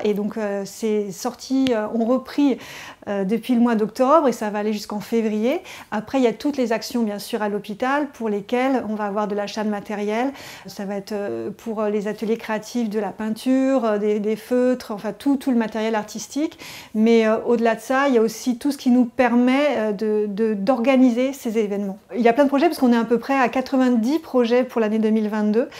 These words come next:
Donc déjà, toutes les semaines, on est à l'hôpital avec ce qu'on appelle, nous, les rencontres musicales. Donc ce sont des concerts participatifs. Donc tous les mercredis, il y a déjà ça. Et donc Wellcop nous permet aussi de, de pérenniser, euh, ces actions. On a la semaine de la mode au printemps,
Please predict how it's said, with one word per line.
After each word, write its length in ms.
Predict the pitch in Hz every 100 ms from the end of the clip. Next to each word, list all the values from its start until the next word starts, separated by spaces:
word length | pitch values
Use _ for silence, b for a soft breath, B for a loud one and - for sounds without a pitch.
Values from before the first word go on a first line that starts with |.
| B B
Donc 160 | 214 233
déjà, 180 | 233
toutes 200 | 233 262
les 80 | 247
semaines, 260 | 233 262 269
on 80 | 226
est 60 |
à 80 | 208
l'hôpital 400 | 208 208 240 240
avec 160 | 202 196
ce 40 |
qu'on 200 | - 208
appelle, 280 | 196 226 220
nous, 120 | 233
les 100 | 226
rencontres 480 | 220 233 240 285 269
musicales. 480 | 226 220 233 233 208
Donc 140 | 208
ce 160 | - 208
sont 140 | 208
des 180 | 202 196
concerts 400 | 196 214 247 233
participatifs. 1300 | - 233 - - 226 214 208 - 359 - - - - -
Donc 160 | 196
tous 120 | -
les 100 | 311
mercredis, 540 | 269 254 254 240 233 240
il 20 |
y 60 | 208
a 80 | 196
déjà 240 | 190 202
ça. 240 | 190 240
Et 20 | 214
donc 260 | 202 -
Wellcop 600 | 226 254 247 - 262 247 196 B B B
nous 100 | 220
permet 420 | 226 240 247 254
aussi 480 | 240 233 - 254 247
de, 220 | 214 202
de 160 | 185 196
pérenniser, 800 | - 277 269 254 247 226 247 220
euh, 160 | 190
ces 240 | 196 220 208
actions. 340 | 202 - 294 415
On 120 | 233 233
a 60 |
la 100 | 220
semaine 460 | 220 - 330 302 254
de 60 |
la 160 | 233 226
mode 340 | 220 240 233 240 B B -
au 100 | 226
printemps, 640 | - 226 220 269 311